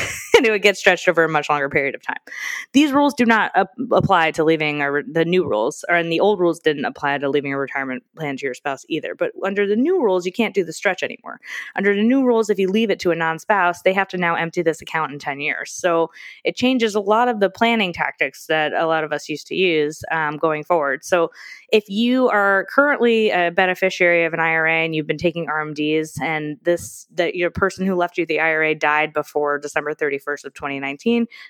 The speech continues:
congratulations, you can continue to do your stretch. However, if that person died on January first of twenty twenty,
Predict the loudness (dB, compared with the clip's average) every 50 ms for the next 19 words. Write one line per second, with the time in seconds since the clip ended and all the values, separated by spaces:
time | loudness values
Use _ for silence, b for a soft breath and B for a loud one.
0 | B -10 -4 -2 0 0 0 2 2 0 2 2 0 0 0 2 0 -2 -2 -2
1 | -8 -6 -6 -4 -2 -2 0 0 0 -2 -2 -2 -2 -2 0 -2 -4 -4 -4 -4
2 | -4 -4 -4 -6 -12 -16 B B B B B B B B B B 0 2 2 4
3 | 4 4 4 2 2 2 0 0 2 2 2 2 2 2 0 -2 0 -2 -2 2
4 | 4 4 4 4 2 2 2 0 0 2 2 2 2 4 2 2 4 4 2 2
5 | 2 0 -4 0 2 2 2 2 2 2 2 4 4 2 0 -2 -4